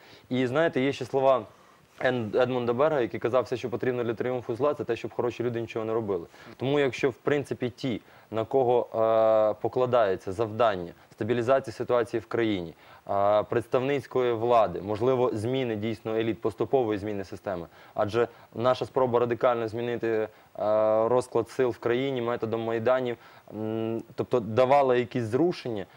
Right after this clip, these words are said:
але система лише видозмінювалася. Тому у нас є, не-, немає,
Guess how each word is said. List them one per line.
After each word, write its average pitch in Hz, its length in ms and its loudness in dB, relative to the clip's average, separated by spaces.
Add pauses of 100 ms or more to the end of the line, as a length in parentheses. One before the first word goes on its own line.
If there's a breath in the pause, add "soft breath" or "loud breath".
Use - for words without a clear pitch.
(120 loud breath)
але 117 200 4
система 143 400 0
лише 123 200 -2
видозмінювалася. 120 920 -2 (320 loud breath)
Тому 127 420 0
у 120 40 -2
нас 127 320 -2
є, 123 340 0 (260 loud breath)
не-, 120 140 -4
немає, 135 480 2